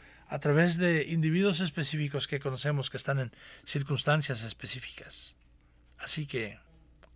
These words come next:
amigos míos, ¿quiere estar establecido en más? De eso se trata Segunda de Tesalonicenses. Esta-, establecidos en más, ser parte de algo más grande que nosotros mismos meramente.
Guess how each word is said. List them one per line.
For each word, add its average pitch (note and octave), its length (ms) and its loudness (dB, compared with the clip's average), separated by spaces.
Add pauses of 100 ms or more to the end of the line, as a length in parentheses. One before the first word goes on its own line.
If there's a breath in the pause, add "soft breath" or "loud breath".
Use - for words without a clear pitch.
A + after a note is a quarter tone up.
amigos C#3 420 0
míos, A2 420 -10 (800 soft breath)
¿quiere E3+ 220 0
estar F3+ 240 6
establecido E3 680 2
en E3+ 60 0
más? D#3+ 520 -2 (580 soft breath)
De D3+ 100 2
eso D#3 180 2
se E3 200 2
trata F3 580 8 (220 loud breath)
Segunda F3 480 6
de D3 100 6
Tesalonicenses. D3 960 0 (340 soft breath)
Esta-, F3 500 8
establecidos F3+ 720 6
en F3+ 80 4
más, F3+ 240 6
ser D#3+ 180 2
parte F#3 320 6
de F3 80 6
algo F#3 180 4
más E3 520 4
grande E3+ 340 4
que D#3 100 -4
nosotros D3 440 -4
mismos C#3 400 -4
meramente. A2+ 580 -6